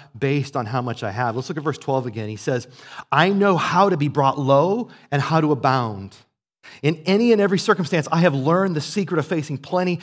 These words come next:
and hunger, abundance and need." And, like, I get God teaching us to be content with less. We, you would expect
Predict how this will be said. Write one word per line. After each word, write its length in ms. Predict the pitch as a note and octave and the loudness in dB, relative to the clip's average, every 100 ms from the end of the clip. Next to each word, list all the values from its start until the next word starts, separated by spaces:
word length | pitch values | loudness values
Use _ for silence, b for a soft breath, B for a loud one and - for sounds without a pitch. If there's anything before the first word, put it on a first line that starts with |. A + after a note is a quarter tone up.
| B | B
and 140 | C#3 C3 | -6 -4
hunger, 480 | F#3 F3+ C#3+ C#3 B - | -2 -2 -2 -4 B -10
abundance 920 | C#3 - F3+ F3+ C3+ A#2+ - - - _ _ _ - | -10 -6 -4 -2 -4 -6 -8 -12 -14 _ _ _ -10
and 220 | B2+ D3 | -6 -4
need." 480 | E3 D3 G#2+ F#2+ - _ _ _ _ _ _ _ _ _ _ _ _ _ _ _ _ _ _ _ - | -4 -6 -8 -12 -20 _ _ _ _ _ _ _ _ _ _ _ _ _ _ _ _ _ _ _ -10
And, 140 | F#3 | -4
like, 160 | G3+ G3 | -2 0
I 120 | G3 | 0
get 560 | E3 C3 F3 D3+ - C3+ | 2 4 6 4 0 -4
God 240 | D3+ C#3 | -2 -2
teaching 360 | - D3+ - C#3 | -2 -6 -4 -6
us 220 | A#2+ A2 | -6 -8
to 80 | - | -8
be 100 | B2 | -8
content 300 | B2 B2 B2+ | -8 -8 -8
with 160 | F#2+ - | -10 -8
less. 240 | F#2+ - | -8 -6
We, 220 | F#3+ F#3+ | -4 0
you 100 | F3+ | 2
would 80 | G#3 | 2
expect 680 | - - - - A3+ - | 0 -4 -4 -2 -2 -2